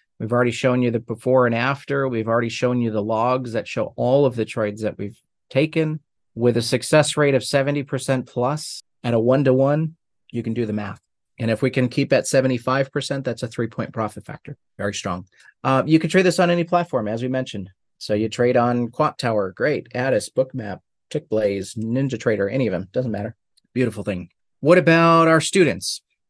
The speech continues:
What do they have to say? Well, we'll just go through a few of these. You can read 'em as we go here, but, um, Brian, haven't seen anything like this before. Game changer. Don't have to sit in front of my computer all day. How many of you are tired of doing that?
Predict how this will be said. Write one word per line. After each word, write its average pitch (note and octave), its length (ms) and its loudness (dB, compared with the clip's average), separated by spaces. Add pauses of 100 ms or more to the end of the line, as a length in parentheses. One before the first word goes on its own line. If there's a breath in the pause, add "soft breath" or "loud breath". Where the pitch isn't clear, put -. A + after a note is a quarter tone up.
What B2+ 180 0
do D3+ 60 4
they D3 120 4
have C3 180 0
to B2 80 -10
say? F#2+ 240 -6
Well, A#2+ 320 -4 (380)
we'll B2 160 0
just B2+ 240 -4
go C3+ 100 6
through C3 260 4
a G#2+ 60 0
few B2+ 280 0
of A#2+ 60 4
these. A#2 360 0 (380)
You A2+ 160 -6
can A2 200 -4
read A2 200 4
'em A2 180 2
as G#2 180 0
we G#2+ 80 0
go G#2+ 220 4
here, G#2 260 2
but, G#2 280 -2 (400 soft breath)
um, G#2 320 -4 (100)
Brian, B2+ 640 4
haven't A#2+ 220 -2
seen B2 160 -2
anything A#2 280 0
like A2+ 200 -2
this A2 140 -6
before. A2+ 380 2
Game A2+ 280 2
changer. G#2+ 560 0 (440)
Don't B2+ 160 4
have B2+ 120 0
to B2 100 -4
sit - 160 0
in A#2 60 -6
front B2+ 180 0
of B2 40 0
my A2+ 120 0
computer A2+ 480 -2
all F#2 140 -4
day. F#2 180 -8
How A2 120 -8
many B2 180 0
of A2 60 0
you A2 100 2
are G#2+ 40 0
tired A2 300 -2
of G2+ 80 -10
doing G#2 240 -4
that? G2 300 -8